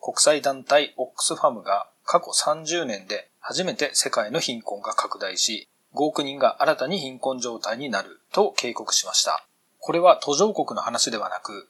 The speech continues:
アメリカ、ヨーロッパ、日本などの先進国でも中間層から貧困層に落ちていく人が出ることを意味しています。二つ目のニュースは、アメリカではたった三週間で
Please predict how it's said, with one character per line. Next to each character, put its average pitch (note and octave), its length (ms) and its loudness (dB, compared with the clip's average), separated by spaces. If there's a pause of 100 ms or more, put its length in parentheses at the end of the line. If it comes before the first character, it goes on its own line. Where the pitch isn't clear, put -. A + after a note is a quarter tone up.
ア - 140 -2
メ D#3+ 100 -8
リ D#3 120 -6
カ、 C#3 260 8
ヨ C3+ 160 -2
ー - 20 0
ロ C#3 100 0
ッ - 40 -2
パ、 - 400 -4
日 A#2 100 -12
本 C3+ 240 -2
な G#2+ 140 -6
ど - 100 -10
の D#3+ 180 0
先 C#3 220 0
進 C#3 180 0
国 - 240 -12
で - 40 -12
も E3+ 260 -2
中 C#3+ 240 -2
間 C#3 180 0
層 A#2+ 200 -4
か - 100 2
ら F#3+ 120 8
貧 C3 180 -8
困 A#2 180 -8
層 G#2 200 -6
に D#3+ 120 -4
落 B2+ 180 -4
ち - 60 2
て A#2 80 -4
い G#2+ 80 -6
く - 140 -12
人 - 180 -6
が F3 120 8
出 - 120 -4
る A2+ 80 -10
こ - 140 -10
と D3+ 100 -2
を G3+ 80 6
意 C#3 120 -4
味 A#2 100 -2
し - 100 4
て - 80 -6
い - 20 -18
ま E2+ 120 -8
す。 - 260 0 (460)
二 F#3+ 200 4
つ G#3 100 0
目 G#3 80 4
の F3+ 80 4
ニ A2 120 -2
ュ - 20 -10
ー - 20 -10
ス F#2 160 -2
は、 F2+ 220 4 (120)
ア A#2 120 2
メ D#3+ 100 -2
リ E3 80 -4
カ E3 140 4
で C3 80 0
は C#3 280 8
た - 120 0
っ - 120 -2
た D3+ 120 -2
三 C#3+ 240 4
週 C3 160 -4
間 - 200 -4
で C3 220 -2